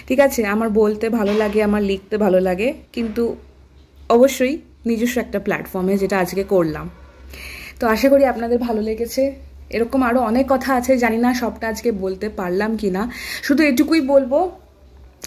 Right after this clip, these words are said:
যাওয়ার আগে প্রত্যেক শাশুড়ি মাদের যে প্লিজ নিজের বৌমাকে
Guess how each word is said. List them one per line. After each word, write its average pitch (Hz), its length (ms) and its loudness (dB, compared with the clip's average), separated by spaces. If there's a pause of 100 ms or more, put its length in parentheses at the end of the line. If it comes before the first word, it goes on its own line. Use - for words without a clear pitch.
যাওয়ার 233 360 2
আগে 233 320 2 (320)
প্রত্যেক 247 360 0
শাশুড়ি 226 320 -2
মাদের 220 320 0 (420)
যে 254 120 0
প্লিজ 269 680 2
নিজের 233 340 4
বৌমাকে 233 720 0